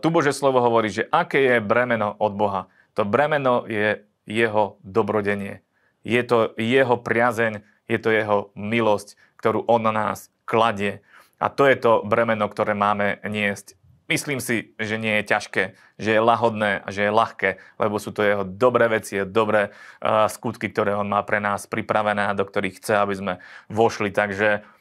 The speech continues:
nebojme sa, eh, toho bremena, ktoré Boh má pre nás pripravené. Samozrejme, že tam je aj to,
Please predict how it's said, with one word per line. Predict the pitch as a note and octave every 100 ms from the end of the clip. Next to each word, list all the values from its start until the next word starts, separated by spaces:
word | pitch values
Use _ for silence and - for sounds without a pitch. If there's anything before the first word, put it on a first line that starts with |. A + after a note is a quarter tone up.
| -
nebojme | A#2 C3 C3+ B2+ A#2
sa, | A2+ G2+
eh, | G2 - G#2 G#2 G2+
toho | A2+ G#2 G2+
bremena, | G#2+ G#2+ G2+ G2
ktoré | - G2+ F#2+
Boh | G2 A#2
má | G2+ G2
pre | F#2+
nás | G2 E2 - - - - -
pripravené. | G#2+ G#2 G2+ G2 F#2+
Samozrejme, | D#3+ F#3 D#3 C#3+ C3 A#2
že | G#2
tam | A2
je | G#2
aj | G#2
to, | G2